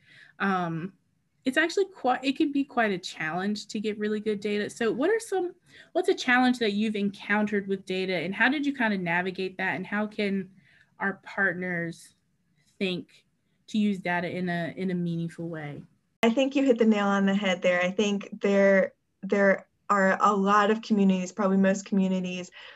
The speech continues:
Speaker 2: really want to have this really awesome data set that gives us all the insight that we want and need to have to really answer our questions that we have.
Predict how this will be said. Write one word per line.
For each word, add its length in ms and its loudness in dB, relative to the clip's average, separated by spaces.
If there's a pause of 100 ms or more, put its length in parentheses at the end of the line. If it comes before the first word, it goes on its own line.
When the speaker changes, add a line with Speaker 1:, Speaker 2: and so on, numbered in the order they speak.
(120)
Speaker 2:
really 340 8
want 340 4
to 60 -4
have 320 -2
this 220 -4
really 380 6
awesome 360 0
data 320 0
set 280 -2
that 200 -6
gives 220 0
us 180 -6
all 120 0
the 140 -4
insight 600 -2
that 180 -4
we 380 -2 (160)
want 460 -2
and 200 4
need 260 4
to 80 -6
have 320 -4
to 120 -12
really 260 0
answer 340 -6
our 140 -2
questions 640 -8
that 140 0
we 120 -6
have. 360 -4